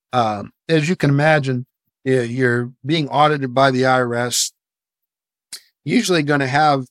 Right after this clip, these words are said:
at least one, maybe two, three-hour meetings. The, uh, these situations are extremely complicated, having to do with foreign tax credits and pass-through entity credits from partnerships and S corps.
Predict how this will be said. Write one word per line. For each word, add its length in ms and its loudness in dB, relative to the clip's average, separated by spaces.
at 140 2
least 300 -2
one, 260 2
maybe 260 -2
two, 300 -4
three-hour 640 2
meetings. 640 -2
The, 180 -10
uh, 140 -2
these 220 0
situations 800 -2
are 120 0
extremely 840 -2
complicated, 840 -8
having 260 0
to 100 -2
do 140 -2
with 140 -2
foreign 300 -2
tax 380 -4
credits 360 -2
and 140 -8
pass-through 560 -4
entity 300 -2
credits 460 -6
from 240 -14
partnerships 640 -6
and 80 -8
S 180 -4
corps. 480 -8